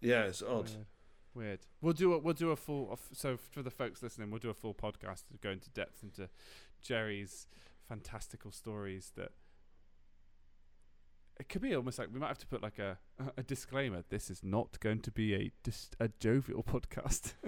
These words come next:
Speaker 1: Yeah, definitely not jovial. Flipping egg. Yeah, weird stuff.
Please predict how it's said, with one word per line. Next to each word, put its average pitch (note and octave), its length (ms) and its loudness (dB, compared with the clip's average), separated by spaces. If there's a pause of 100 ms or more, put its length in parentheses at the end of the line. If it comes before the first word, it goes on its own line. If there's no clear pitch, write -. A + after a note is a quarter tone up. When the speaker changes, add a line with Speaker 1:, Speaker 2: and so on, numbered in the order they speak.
(500)
Speaker 1:
Yeah, C#3 380 12
definitely B2 560 8
not G#2 160 8
jovial. G#2 480 6
Flipping G2+ 460 0
egg. F#2 320 -2 (260)
Yeah, G#2 360 4 (120)
weird G2+ 460 4 (380)
stuff. - 500 -4